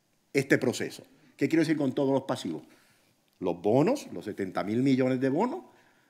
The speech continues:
pero también entran las pensiones, también entran los contratos que tiene el gobierno con los sindicatos,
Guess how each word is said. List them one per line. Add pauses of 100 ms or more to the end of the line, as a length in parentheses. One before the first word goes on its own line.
(120)
pero
también
entran (400)
las
pensiones, (840)
también
entran (180)
los
contratos (420)
que
tiene
el
gobierno
con
los
sindicatos,